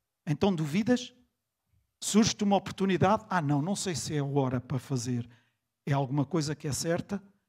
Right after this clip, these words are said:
Alguma coisa que traz benefício para aquele que está ao teu lado? É alguma coisa que é proveitosa para? Então é hora. Amém!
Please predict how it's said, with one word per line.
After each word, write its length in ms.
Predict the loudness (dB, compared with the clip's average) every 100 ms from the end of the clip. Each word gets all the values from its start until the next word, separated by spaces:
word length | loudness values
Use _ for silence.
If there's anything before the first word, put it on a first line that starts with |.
| _ _ -6
Alguma 300 | -4 -2 2
coisa 340 | 2 2 -2
que 220 | -6 -20
traz 420 | -4 2 2 2 -2
benefício 560 | -4 -4 -4 -6 -6
para 140 | -6 -6
aquele 240 | -4 -6
que 100 | -6
está 320 | -8 -6 -6 -10 _ _
ao 120 | -2
teu 200 | 0 0
lado? 360 | 0 0 -2 -6 _ _ 0
É 60 |
alguma 300 | 0 2 -2
coisa 260 | 0 0 0
que 120 | -6
é 20 |
proveitosa 640 | -4 -2 0 0 0 -4 -4
para? 300 | -4 -4 -6 _ _ -14
Então 300 | -8 -4 -2
é 60 |
hora. 420 | 0 0 -2 -8 -14 _ _ _ _ _ _ _ _ _ _ _ _ _
Amém! 580 | 2 4 2 2 0